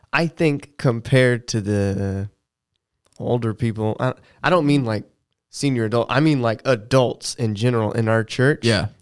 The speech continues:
Speaker 1: It's probably less because
Speaker 2: I
Speaker 1: I
Speaker 2: would
Speaker 1: think
Speaker 2: agree.
Speaker 1: the adults in our church spend inordinate amounts of time on social media because they have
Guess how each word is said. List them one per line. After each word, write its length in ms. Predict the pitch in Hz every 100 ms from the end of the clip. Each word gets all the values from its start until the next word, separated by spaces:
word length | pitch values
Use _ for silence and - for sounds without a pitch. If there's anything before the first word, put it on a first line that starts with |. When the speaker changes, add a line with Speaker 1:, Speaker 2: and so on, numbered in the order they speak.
| -
Speaker 1:
It's 140 | 151
probably 380 | 190 220 170 123
less 540 | 110 131 240 - - - _ _ _
because 220 | 127 123
Speaker 2:
I 60 | 147
Speaker 1:
I 20 |
Speaker 2:
would 80 | 127
Speaker 1:
think 120 | -
Speaker 2:
agree. 120 | 113 131
Speaker 1:
the 60 |
adults 440 | 117 95 120 175 139
in 80 |
our 140 | 120 107
church 480 | - 117 113 - -
spend 680 | - - - 123 117 110 104 _ _ _ -
inordinate 560 | 120 127 180 156 127
amounts 340 | 110 107 104 95
of 140 | 98
time 460 | - 107 104 98 101 _ _ -
on 120 | 110
social 360 | - 113 - 104
media 340 | 101 98 98
because 320 | 101 101 107
they 140 | 110 104
have 340 | 113 110 107